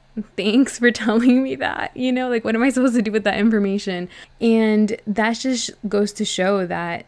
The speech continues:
yes, that's part of some people's life if they choose that and they want that, but it is not, and you do not expire. You're not like milk that just expires and has an expiration date, like, "Oh, if you don't make it past twenty-five." And when we're younger, we say all these things and we have all these dates,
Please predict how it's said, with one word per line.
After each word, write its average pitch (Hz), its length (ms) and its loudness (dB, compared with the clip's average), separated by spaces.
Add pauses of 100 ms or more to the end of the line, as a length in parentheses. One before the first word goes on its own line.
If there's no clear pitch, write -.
yes, 196 320 -6
that's 196 280 -6 (200)
part 220 280 -2
of 202 120 -6
some 202 160 -2
people's 185 360 -6
life 185 280 -4
if 202 120 -8
they 196 120 -6
choose 208 360 -2
that 247 320 -4
and 202 120 0
they 196 100 -2
want 202 340 -6
that, 254 200 -6 (540)
but 202 240 0
it 208 140 -2
is 208 140 -4
not, 196 260 -4
and 190 200 -6
you 196 220 -2
do 220 100 -2
not 214 240 -2
expire. 185 720 -8
You're 202 200 -2
not 208 260 -2
like 214 180 -6 (460)
milk - 500 -6 (180)
that 185 300 -6
just 196 180 -4
expires 190 640 -2
and 185 80 -6
has 190 160 -4
an 185 60 -6
expiration 185 580 -4
date, 175 160 -4
like, 180 120 -10
"Oh, 302 220 -2 (160)
if 220 180 -6
you 208 80 0
don't 240 120 2
make 254 180 -2
it 240 120 -8
past 247 320 -8
twenty-five." 240 760 -4 (460)
And 214 480 0
when 214 200 2
we're 220 120 2
younger, 202 400 -2
we 196 140 -2
say 190 200 -4
all 175 200 -4
these 180 220 -8
things 190 320 -8
and 185 80 -6
we 185 80 -6
have 180 220 -10
all 180 180 -6
these 180 240 -8
dates, 175 380 -10